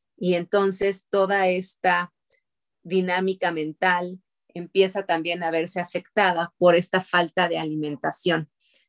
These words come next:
Entonces, aquí es donde empezamos a hablar un poquito de cómo el impacto psicológico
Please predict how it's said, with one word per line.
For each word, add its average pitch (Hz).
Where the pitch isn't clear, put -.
Entonces, 185
aquí 202
es 226
donde 214
empezamos 196
a 170
hablar 180
un 190
poquito 185
de 175
cómo 185
el 185
impacto 180
psicológico 185